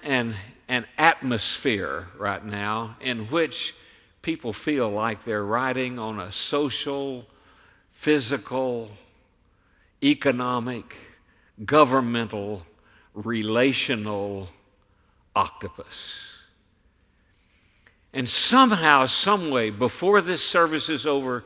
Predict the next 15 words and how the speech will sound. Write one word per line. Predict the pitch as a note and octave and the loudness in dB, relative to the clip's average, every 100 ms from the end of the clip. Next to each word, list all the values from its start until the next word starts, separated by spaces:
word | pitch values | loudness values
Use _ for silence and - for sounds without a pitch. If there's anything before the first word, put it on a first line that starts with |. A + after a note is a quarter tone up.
| - - | -14 -6
tonight, | C#3 A2+ F#2 E2+ - _ - - - - | -4 -4 -6 -10 -18 _ -20 -20 -20 2
I | D#3+ D#3+ | 8 8
hope | D3 G#3+ G#3+ F3+ | 8 8 8 4
you | F3+ | 0
will | D#3+ C#3 | 0 2
see | - F3 C#3 G2+ - - - | 0 2 2 0 -8 -20 2
that | D3+ C3+ | 4 4
someone | - - G3 G3+ F#3+ F#3+ | 2 4 6 6 6 6
else | F#3 C#3 G#2+ - - | 8 6 4 -4 -10
is, | G#2 A2 A2 F#2 - - _ _ _ _ - | -4 -4 -4 -8 -12 -16 _ _ _ _ -8
is | G2+ A2+ | -6 0
actually | A#2+ A2+ - G#2+ G2+ | -2 -2 -8 -4 -4
running | G2 G#2+ G#2+ G2+ | -2 -4 -4 -6
the | F#2+ | -10
show. | - - - | -10 -12 -14